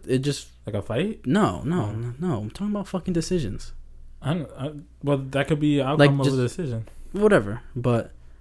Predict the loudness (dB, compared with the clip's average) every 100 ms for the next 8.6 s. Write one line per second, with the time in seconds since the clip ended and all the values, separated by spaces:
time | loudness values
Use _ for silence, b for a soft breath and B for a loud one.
0 | b b b 0 2 4 4 4 6 8
1 | 6 4 4 6 6 8 8 8 6 2
2 | 0 -2 -8 -4 -2 0 0 0 -2 0
3 | 2 2 4 2 0 -4 -16 -20 -20 -20
4 | -16 -6 -4 0 0 0 0 0 0 0
5 | -4 4 6 8 6 4 2 2 2 4
6 | 4 2 0 -4 -4 -4 -4 -6 -8 -12
7 | -6 -6 -6 -12 -20 -18 -4 0 2 2
8 | 0 0 -2 -2 -2 -2